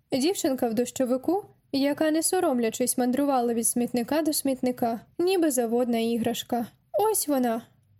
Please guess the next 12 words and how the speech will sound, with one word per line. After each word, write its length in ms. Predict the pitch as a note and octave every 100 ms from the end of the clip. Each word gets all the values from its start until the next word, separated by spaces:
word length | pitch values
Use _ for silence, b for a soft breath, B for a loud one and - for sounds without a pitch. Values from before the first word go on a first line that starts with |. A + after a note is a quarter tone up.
| -
Лізель 440 | C#4+ F4+ F#4+ F4 D4
радісно 480 | B3+ C4 E4 D4+ B3+
усміхнулась 840 | - B3 B3 A#3+ A3+ A3+ D4+ -
мідним 400 | C4 C4 A3+ B3
хмарам, 500 | A#3 A#3 A3+ A3+ C#4+ G4 b b b b
втішено 400 | - G#4 - C4+
просунула 640 | B3+ B3+ - C4+ B3 A#3 A3+
руку 420 | B3 E4+ - F4
і 220 | D4+ F4+
видобула 680 | F#4 C4+ D4+ C4+ C4 B3 A#3 A#3 _
пожмакану 680 | - B3 A3 A3+ C4+ C#4+ B3+
газету. 600 | A#3 A#3 A3+ A3 A3+ A3+